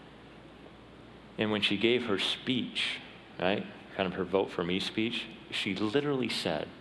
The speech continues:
"A vote for me is a vote for Jesus Christ because I'm a Christian."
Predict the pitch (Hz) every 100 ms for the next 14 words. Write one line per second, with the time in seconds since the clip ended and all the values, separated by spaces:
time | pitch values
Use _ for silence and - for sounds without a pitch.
0 | - - - - - - - - - -
1 | - - 92 92 90 123 156 - - 127
2 | 113 127 104 85 87 - - 92 98 90
3 | 113 - - 90 87 101 101 92 - -
4 | 92 76 76 - - - - - - -
5 | - - - - 101 107 107 123 107 -
6 | 117 - - 85